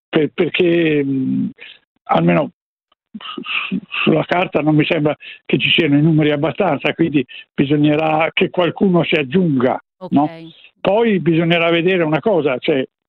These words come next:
Speaker 1: questi conservatori sono una formazione in evoluzione, almeno in alcuni paesi, a cominciare dall'Italia. Eh, non, non sono,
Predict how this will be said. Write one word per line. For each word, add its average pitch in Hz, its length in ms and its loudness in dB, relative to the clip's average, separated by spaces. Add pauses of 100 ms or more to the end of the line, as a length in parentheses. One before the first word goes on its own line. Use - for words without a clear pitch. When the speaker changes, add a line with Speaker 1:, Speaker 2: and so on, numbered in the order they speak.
(140)
Speaker 1:
questi 220 380 0
conservatori 156 960 0 (460)
sono 202 800 0
una 180 380 2 (120)
formazione 175 600 0
in 160 100 4
evoluzione, 139 800 -2 (540)
almeno 143 800 2
in 131 140 0
alcuni 127 320 0
paesi, 247 440 0 (180)
a - 100 -2
cominciare 139 480 0
dall'Italia. 127 680 0 (460)
Eh, 135 460 2
non, 139 400 2
non 147 140 2
sono, 190 360 0